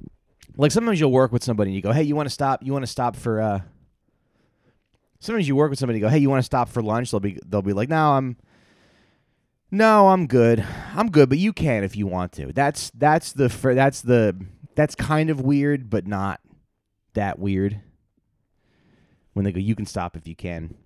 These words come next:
It's worse when they go, "No, I don't really like, I don't really eat during the day." That's weirder. But then the worst, and I remember Andy Haynes did this to me one time.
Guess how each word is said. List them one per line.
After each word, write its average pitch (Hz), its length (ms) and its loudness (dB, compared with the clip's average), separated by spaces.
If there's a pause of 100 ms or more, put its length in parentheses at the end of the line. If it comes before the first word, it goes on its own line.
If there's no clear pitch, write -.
(2250)
It's 127 240 -6
worse 151 500 0
when 147 180 -4
they 123 160 -6
go, 104 500 -6 (240)
"No, 147 360 0
I 139 120 0
don't 143 140 -2
really 120 180 -2
like, 95 340 -6
I 123 100 0
don't 135 140 2
really 110 240 0
eat 90 240 -8
during 87 260 -8
the 85 60 -12
day." 78 400 -12 (100)
That's 139 400 -6
weirder. 107 640 -2 (1500)
But 120 140 -2
then 180 160 0
the 151 80 0
worst, 143 560 2
and 107 100 -8
I 113 60 -6
remember 156 260 -6
Andy 123 320 -8
Haynes 110 320 -10
did 98 140 -10
this 85 140 -16
to 95 100 -18
me 87 80 -10
one 82 180 -10
time. 78 380 -14